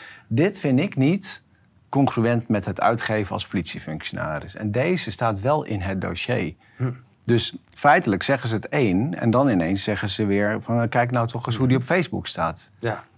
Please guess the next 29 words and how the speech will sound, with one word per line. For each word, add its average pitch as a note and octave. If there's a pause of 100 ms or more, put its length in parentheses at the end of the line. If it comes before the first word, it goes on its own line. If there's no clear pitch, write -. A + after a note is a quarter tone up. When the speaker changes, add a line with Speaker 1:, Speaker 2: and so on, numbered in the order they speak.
Speaker 1:
Dus -
ze -
Speaker 2:
Dus G#2 (100)
Speaker 1:
kunnen D#3
ook D3
Speaker 2:
misschien E3+
Speaker 1:
niet - (100)
Speaker 2:
bedoelen F#3
Speaker 1:
kiezen. D3
Speaker 2:
ze -
hiermee C#3+
dat C3
je C3
het A#2+
imago B2
van A2+
de A2
politie C#3
schaadt. C3+
Maar B2+
ja, B2+ (420)
dan C3
wil C#3
ik C#3+
maar C3
mensen C3+
verwijzen C3
naar B2+
alle C3